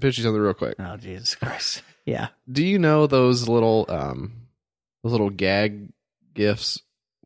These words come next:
Speaker 1: or little, little joke things where you open up the plastic can?
Speaker 2: Uh-huh. A bunch of snakes.
Speaker 1: And it's like peanuts, except for
Speaker 2: Yeah.
Speaker 1: snakes come out.
Speaker 2: Uh-huh.
Speaker 1: And do you also know how a lot of times they serve peanuts on the airplane?
Speaker 2: Oh, God.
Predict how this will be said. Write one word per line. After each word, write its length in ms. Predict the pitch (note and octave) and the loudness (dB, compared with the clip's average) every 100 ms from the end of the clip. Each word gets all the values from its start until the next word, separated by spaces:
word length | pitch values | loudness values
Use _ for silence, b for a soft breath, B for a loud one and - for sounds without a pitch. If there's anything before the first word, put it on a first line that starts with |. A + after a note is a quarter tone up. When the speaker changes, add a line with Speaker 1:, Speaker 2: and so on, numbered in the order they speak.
| _ | _
Speaker 1:
or 220 | F2 D#2+ D#2+ | -4 -2 -2
little, 180 | F#2+ E2+ | -2 -2
little 220 | F#2 G2+ | -2 -2
joke 380 | F#2 G2 G2+ - | 0 0 0 -2
things 360 | G#2 G2+ G2+ | -2 0 -2
where 260 | G#2+ F2 D#2+ | -2 0 -2
you 140 | - D#2+ | -4 -4
open 240 | F#2 G#2+ | -4 -2
up 180 | F#2+ - | -6 -6
the 340 | F2+ D#2+ D#2+ - _ _ _ _ _ | -6 -6 -6 -12 _ _ _ _ _
plastic 460 | G#2+ F2+ - - - | -2 -2 -2 -8 -8
can? 520 | F#2+ E2+ F2 G#2+ A2 - | -6 -4 -4 -6 -10 -6
Speaker 2:
Uh-huh. 400 | B2 A2 G2+ A#2 - - | -4 -2 -4 -6 -8 -10
A 60 | |
bunch 240 | A#2 G#2+ G2 | -6 -6 -6
of 80 | |
snakes. 420 | - A2 G#2+ - - | -6 -6 -6 -8 -6
Speaker 1:
And 100 | G#2 | -4
it's 80 | |
like 160 | G#2+ - | -4 -4
peanuts, 480 | - A#2+ A#2+ B2 - | -2 0 0 0 -2
except 360 | E2 G2+ - | -4 -2 -2
for 60 | F#2+ | -2
Speaker 2:
Yeah. 60 | G2 | 0
Speaker 1:
snakes 240 | A2 G#2+ | -2 -2
come 180 | - A#2+ | -2 0
out. 260 | A#2 B2 _ _ - | 0 -2 _ _ -8
Speaker 2:
Uh-huh. 260 | A#2+ G#2+ A#2+ D#3 | -6 -4 -6 -6
Speaker 1:
And 220 | G#2 A2+ | -4 -2
do 80 | G2+ | 2
you 120 | A2+ | 4
also 280 | A2 B2 C#3+ | 4 2 0
know 460 | A#2+ A2+ A2 A2+ - _ _ _ _ _ | 0 0 0 -2 -6 _ _ _ _ _
how 280 | - A#2 A2 | -4 0 2
a 40 | |
lot 160 | G#2 G#2+ | 4 2
of 60 | |
times 260 | A2 A#2 G#2 | 0 -2 0
they 120 | G2+ | -2
serve 260 | - G2 - | 0 -2 -2
peanuts 380 | B2+ A#2 E2+ G2 | -2 -2 -2 -4
on 140 | F2+ | -4
the 80 | F2 | -2
airplane? 340 | G2+ - G2+ | -2 -4 0
Speaker 2:
Oh, 180 | C#3 A#2+ | 2 2
God. 360 | A2+ A2 G#2 | -2 -4 -4